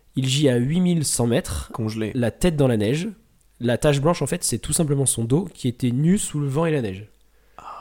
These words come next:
Speaker 1: Alors, personne ne lui a enlevé ses vêtements. C'est simplement soixante-quinze ans d'érosion
Speaker 2: Ah,
Speaker 1: qui
Speaker 2: dingue.
Speaker 1: auront eu raison de son pull en laine.
Speaker 2: Bah ouais.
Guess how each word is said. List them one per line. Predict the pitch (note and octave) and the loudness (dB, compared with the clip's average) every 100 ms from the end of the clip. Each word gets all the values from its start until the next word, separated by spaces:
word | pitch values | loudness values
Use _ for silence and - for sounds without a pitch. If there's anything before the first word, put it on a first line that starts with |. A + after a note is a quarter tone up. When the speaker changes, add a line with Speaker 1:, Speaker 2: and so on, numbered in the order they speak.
| - - - - _ _ | -20 -20 -20 -20 _ _
Speaker 1:
Alors, | A#2 A2+ - | -2 -2 2
personne | - E3+ - E3 | 2 4 2 2
ne | D3 | 2
lui | B2+ A2+ | 2 2
a | |
enlevé | G#2 G#2+ | 0 -2
ses | - | -4
vêtements. | G#2 - B2+ - | -6 -4 -6 -8
C'est | - B2 | -10 -6
simplement | - A2+ B2+ B2 | -4 -2 -2 -2
soixante-quinze | B2 D#3 - C#3+ C#3 C3+ C3+ | -2 -2 -2 -2 -2 -2 0
ans | B2 | -2
d'érosion | A#2+ D3 C3+ C#3 A#2 B2 C3+ _ _ _ _ _ _ _ _ _ - | 0 2 2 -2 -2 -8 -10 _ _ _ _ _ _ _ _ _ -20
Speaker 2:
Ah, | - G#2+ | -16 -12
Speaker 1:
qui | - | -2
Speaker 2:
dingue. | C3+ | 2
Speaker 1:
auront | C3 B2 C#3 | 2 4 4
eu | D#3 | 4
raison | C3+ B2+ D3+ | 4 4 2
de | D3+ B2 A2+ G#2+ G2+ | 2 0 0 0 -2
son | - A2 | -4 2
pull | - - | 4 4
en | F#2+ | 0
laine. | E2+ F#2 G2+ - - - A2 | -6 -6 -8 -12 -18 -16 -6
Speaker 2:
Bah | A2 E2+ | -2 -2
ouais. | F2+ | -2